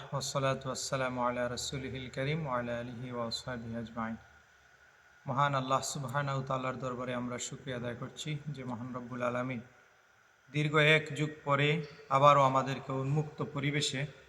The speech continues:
পবিত্র ইফতার মাহফিল আয়োজন করার তৌফিক দিয়েছেন, এজন্য আল্লাহর শুকরিয়া আদায় করছি, আলহামদুলিল্লাহ।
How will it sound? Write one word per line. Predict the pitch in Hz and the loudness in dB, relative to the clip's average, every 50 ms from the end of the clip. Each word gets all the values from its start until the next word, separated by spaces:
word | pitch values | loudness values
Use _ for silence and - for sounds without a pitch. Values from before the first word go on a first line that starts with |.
| - - - - - - - - - - - - - - - - - - - _ _ _ - _ _ - | -20 -20 -20 -20 -20 -20 -20 -20 -20 -20 -20 -20 -20 -20 -20 -20 -20 -20 -20 _ _ _ -20 _ _ -10
পবিত্র | - 143 135 139 135 - - 143 | -6 -2 -2 -2 -2 0 0 0
ইফতার | 139 131 135 - - 147 131 127 | 0 0 -2 -4 -4 -4 -4 -2
মাহফিল | 131 135 - - - - 151 156 156 151 - - - - - - - 127 113 - 123 - | -2 -4 -4 -4 -2 -2 -2 0 -2 -4 -8 -14 -18 -20 -18 -12 -10 -10 -10 -8 -4 0
আয়োজন | 143 139 139 131 139 139 139 135 135 | 2 2 2 2 2 0 -2 -2 -2
করার | 139 131 135 147 143 - - - - - - - - - - - - | -2 0 0 0 0 -2 -6 -14 -16 -18 -20 -20 -20 -20 -20 -14 -6
তৌফিক | - 143 139 139 - 170 160 151 147 | -2 -2 -2 -2 -2 -4 -6 -4 -2
দিয়েছেন, | 151 147 143 - - 143 135 | -2 -2 -2 -2 -4 -6 -6
এজন্য | 131 127 131 131 131 131 | -6 -6 -6 -4 -2 -2
আল্লাহর | 127 127 127 131 131 123 120 - - - - | 0 0 2 2 0 0 -2 -6 -12 -14 -12
শুকরিয়া | - - 156 143 - 156 147 135 | -8 -6 -4 -4 0 2 2 2
আদায় | 127 131 123 110 - | 2 2 0 -2 -4
করছি, | 127 - - - | -8 -6 -4 -4
আলহামদুলিল্লাহ। | 127 120 117 - 143 139 131 127 123 117 117 113 113 117 117 | -2 -2 -2 -4 -4 -4 -4 -4 -4 -4 -6 -6 -6 -8 -8